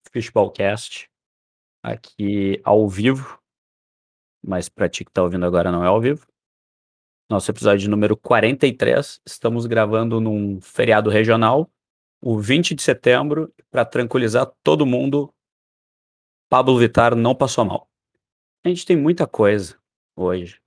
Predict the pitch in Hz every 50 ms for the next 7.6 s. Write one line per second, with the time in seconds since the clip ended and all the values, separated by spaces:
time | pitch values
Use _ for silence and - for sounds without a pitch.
0 | _ - 92 92 90 92 92 90 87 - - - - 98 95 92 90 90 87 85
1 | 87 90 - _ _ _ _ _ _ _ _ _ _ _ _ - - - 90 92
2 | - - - 101 98 95 90 95 92 92 - 104 95 87 87 - _ _ _ _
3 | _ _ _ _ _ - - - - - 101 92 92 90 90 90 90 87 - -
4 | 107 117 117 127 123 82 87 85 - - 104 98 101 107 110 117 117 123 120 -
5 | 120 113 - _ _ _ _ _ _ _ _ _ _ _ _ _ _ - 147 127
6 | 113 104 98 101 98 - 101 95 - 98 90 87 - 95 - 101 98 90 90 92
7 | 98 104 104 107 107 107 113 123 - - - -